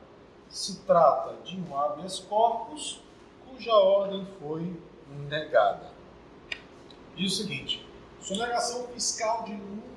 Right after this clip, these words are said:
advindo de atividade criminosa. Não cheira, não fede. Produto de crime subtraído à declaração de rendimentos. Eu não apresentei na minha declaração de rendimentos.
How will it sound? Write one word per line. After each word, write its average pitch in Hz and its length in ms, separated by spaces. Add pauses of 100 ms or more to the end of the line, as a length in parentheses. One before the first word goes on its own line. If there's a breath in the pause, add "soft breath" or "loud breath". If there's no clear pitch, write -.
(300)
advindo - 680
de 180 100
atividade 165 800
criminosa. 156 800 (560)
Não 220 240
cheira, - 720 (400)
não 165 140 (200)
fede. - 600 (800)
Produto 311 560
de - 140
crime 254 360
subtraído 240 1000
à 233 60
declaração 220 640
de 208 100
rendimentos. 190 640 (380)
Eu 160 60
não 226 180
apresentei 202 580
na 214 80
minha 196 160
declaração 185 540
de 175 80
rendimentos. 165 720